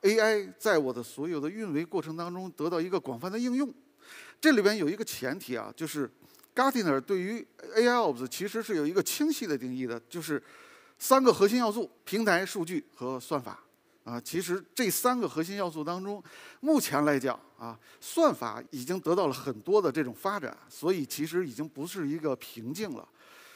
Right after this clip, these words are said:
但是数-，对于运维的数据平台建设和数据管理能力，其实正在成为我们一种挑战。那么当我们能够解决对于平台、对于数据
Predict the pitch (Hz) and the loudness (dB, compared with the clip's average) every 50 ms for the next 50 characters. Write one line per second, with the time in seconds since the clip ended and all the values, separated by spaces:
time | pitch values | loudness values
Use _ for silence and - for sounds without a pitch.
0 | - _ _ _ _ - 262 262 247 - - 185 160 143 - - - - - - | -20 _ _ _ _ 4 4 4 4 4 2 0 -2 -2 -2 -6 -10 -14 -12 -6
1 | - 262 233 214 - - 254 240 220 202 220 247 240 247 277 262 226 156 143 135 | -4 -4 -4 -4 -4 -2 0 0 0 0 0 -2 0 0 2 2 2 2 2 2
2 | 151 190 214 180 139 131 - - - 247 208 170 156 127 - - 139 165 185 190 | 2 4 4 2 2 0 -2 -6 -6 -6 -6 -6 -6 -8 -8 -10 -10 -8 -6 -6
3 | 208 202 - 240 196 143 117 - 127 123 117 123 156 175 - 214 208 156 147 117 | -6 -6 -6 -4 -4 -4 -6 -6 -6 -8 -8 -8 -10 -10 -10 -10 -12 -12 -10 -6
4 | 135 151 185 196 156 120 120 117 135 175 180 147 120 - - 135 147 151 170 170 | -6 -6 -4 -4 -6 -6 -6 -8 -8 -8 -8 -10 -10 -8 -8 -8 -8 -8 -8 -8
5 | - 226 202 160 139 127 120 - 139 147 170 190 170 127 135 165 170 151 180 196 | -6 -6 -6 -4 -4 -6 -6 -6 -8 -8 -8 -8 -8 -8 -8 -10 -10 -10 -12 -14
6 | - - 127 - - 117 139 120 - _ _ _ _ - - - - - - - | -12 -12 -12 -10 -8 -8 -10 -10 -10 _ _ _ _ -20 -20 -20 -20 -20 -20 -20
7 | - _ - 233 277 285 269 240 - - 277 277 294 285 254 - 135 120 131 139 | -20 _ 0 4 6 6 6 6 4 6 6 6 6 6 4 2 2 0 -2 -4
8 | 151 170 151 - 139 175 208 214 185 - - 127 117 120 135 156 151 151 175 147 | -4 -4 -6 -4 -4 -2 -2 -2 -4 -4 -4 -6 -4 0 -2 -2 0 0 -2 -2
9 | 151 170 - - - 131 127 143 147 139 135 147 - 160 135 131 135 156 165 - | -2 -4 -8 -12 -12 -10 -8 -6 -4 -4 -4 -2 -2 -4 -4 -2 -2 -4 -6 -6
10 | - - - - - - - - - - 196 185 170 185 160 135 | -10 -18 -20 -20 -20 -20 -20 -14 -8 -4 -4 -4 -4 -2 -4 -4